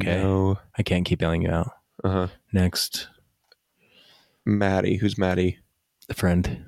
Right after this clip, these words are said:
Speaker 1: What's happening, hun?
Speaker 2: Like you don't already
Speaker 1: What the fuck
Speaker 2: know.
Speaker 1: are you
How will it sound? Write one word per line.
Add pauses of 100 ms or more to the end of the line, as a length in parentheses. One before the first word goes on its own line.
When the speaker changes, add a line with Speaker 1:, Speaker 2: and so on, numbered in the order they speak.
Speaker 1:
What's
happening,
hun? (1600)
Speaker 2:
Like
you
don't
already
Speaker 1:
What
the
fuck
Speaker 2:
know.
Speaker 1:
are
you